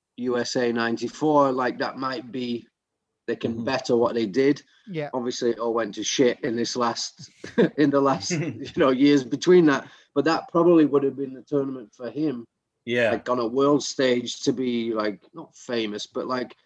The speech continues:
Speaker 1: people know of him for, like, the right reasons, the good things that he did, and, like, how talented
Speaker 2: Yeah.
Speaker 1: he was. And then obviously Euro
Speaker 2: Mm-hmm.
Speaker 1: ninety-six, and then,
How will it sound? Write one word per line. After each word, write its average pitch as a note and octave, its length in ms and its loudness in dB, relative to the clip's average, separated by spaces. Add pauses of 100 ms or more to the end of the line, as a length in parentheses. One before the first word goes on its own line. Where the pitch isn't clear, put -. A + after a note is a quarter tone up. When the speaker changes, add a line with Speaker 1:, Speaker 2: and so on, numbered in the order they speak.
(240)
Speaker 1:
people D#3+ 220 2
know D3 320 4
of B2+ 100 -2
him C3 180 -2
for, - 120 -8
like, B2 160 0
the B2 120 -6
right B2 280 -2
reasons, G#2+ 540 -6
the G#2+ 80 -8
good A2+ 280 -10
things A2 280 -8
that A2 120 -8
he G2+ 80 -8
did, G#2 300 -2
and, G2 220 -8
like, F#2+ 200 -10
how G#2+ 220 -10 (220)
talented A2 340 -4
Speaker 2:
Yeah. A2 80 0
Speaker 1:
he G2+ 80 -2
was. G#2+ 320 -4
And G2+ 180 -10
then G2+ 220 -10 (340)
obviously A#2 360 -6
Euro A#2+ 240 0
Speaker 2:
Mm-hmm. A#2 100 -4
Speaker 1:
ninety-six, A2+ 640 -8
and A2+ 140 -6
then, A2+ 220 -12